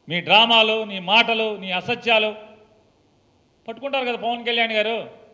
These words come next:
ప్రజల అమాయకులా? మీరు అనుకుంటున్నారు ప్రజల అమాయకులని. ఇవాళ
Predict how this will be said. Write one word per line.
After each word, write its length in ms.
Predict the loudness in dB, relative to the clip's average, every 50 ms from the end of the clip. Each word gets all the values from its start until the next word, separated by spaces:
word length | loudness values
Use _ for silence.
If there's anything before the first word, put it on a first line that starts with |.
| _ _ _ _ _ _ _ _ _ _ _ _ _ _ _ _ _ _ _ _ -6
ప్రజల 220 | -2 0 2 2
అమాయకులా? 720 | 2 4 4 4 4 4 4 4 4 4 4 0 -4 -10 -16 -20 -20 -20 _ _ _ _ _ _ _ _
మీరు 140 | -10 -8 -6
అనుకుంటున్నారు 600 | -6 -6 -8 -8 -10 -6 -6 -4 -2 -2 -2 -2
ప్రజల 280 | -2 -6 -8 -4 -4 -4
అమాయకులని. 520 | -2 -2 -2 -2 -2 -4 -6 -6 -6 -8 -16 -20 -20 _ _ _ _ _ _ _ _ _ _ _ _ _ _ _ _ _ _ _ _ _ _ _ _ _ _ _ _ _ _ _ _ _ _ _ _
ఇవాళ 460 | -2 0 2 4 4 2 2 0 -4